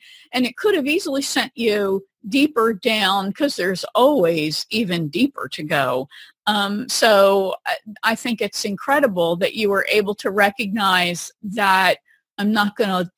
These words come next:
I'm not gonna take that as an option. I'm gonna keep moving forward on this path to get out of this incredible pit. So I really applaud you for that. Um, uh, what in particular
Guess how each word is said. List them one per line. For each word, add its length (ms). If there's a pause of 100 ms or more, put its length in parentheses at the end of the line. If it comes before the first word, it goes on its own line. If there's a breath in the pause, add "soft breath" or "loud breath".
(120)
I'm 100
not 200
gonna 180
take 380
that 280
as 160
an 120
option. 460
I'm 180
gonna 200
keep 320 (160)
moving 460
forward 520
on 140
this 180
path 400
to 80
get 320
out 200
of 100
this 340
incredible 640
pit. 300 (320 soft breath)
So 380
I 100
really 300
applaud 480
you 80
for 200
that. 340 (500 loud breath)
Um, 300 (100)
uh, 160
what 480 (280)
in 160
particular 960